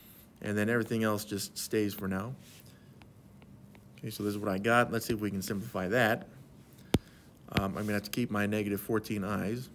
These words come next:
Um, oh, well, I should do that work as well. So negative fourteen I, uh, but, what do we got? Negative twelve times negative one would be positive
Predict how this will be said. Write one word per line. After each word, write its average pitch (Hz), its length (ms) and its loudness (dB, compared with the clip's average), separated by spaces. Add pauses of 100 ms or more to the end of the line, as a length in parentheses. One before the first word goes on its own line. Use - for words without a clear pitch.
(2000)
Um, 101 300 0 (420)
oh, 104 320 0
well, 104 260 -2 (1400)
I - 40 -6
should - 160 -8
do 101 100 0
that 90 180 0
work 92 220 -4
as 92 140 -6
well. 92 220 -4 (840)
So - 60 -8
negative 101 420 -4 (220)
fourteen 98 560 -4 (100)
I, 165 460 0 (720)
uh, 101 160 0
but, 143 540 6 (1800)
what 98 140 -6
do 98 80 -6
we - 0 -
got? 98 220 -6 (600)
Negative 143 240 4
twelve 139 240 4
times 117 260 4
negative 113 320 4
one 110 280 2
would 104 180 -2
be 98 100 0
positive 101 540 0